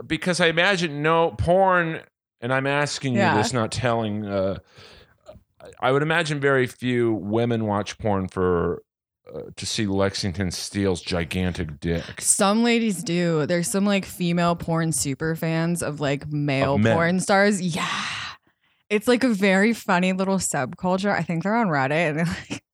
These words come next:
Speaker 2: <laughs> talk about them. Like, it's the same as, like, a One Direction fandom, but for middle-aged women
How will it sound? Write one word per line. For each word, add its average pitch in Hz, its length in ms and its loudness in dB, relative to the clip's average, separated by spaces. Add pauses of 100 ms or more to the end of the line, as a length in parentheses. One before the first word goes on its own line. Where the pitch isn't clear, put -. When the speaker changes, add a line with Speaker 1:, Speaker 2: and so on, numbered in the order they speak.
(100)
Speaker 2:
<laughs> - 220 -12
talk 127 340 -4
about 165 320 0
them. 202 160 2
Like, 180 220 0
it's 202 200 0
the 202 240 2
same 262 360 2
as, 240 160 2
like, 208 160 2
a 180 80 4
One 165 280 2
Direction 147 520 0
fandom, 117 600 -2 (380)
but 165 180 2
for 151 300 2
middle-aged 147 720 0
women 135 440 -2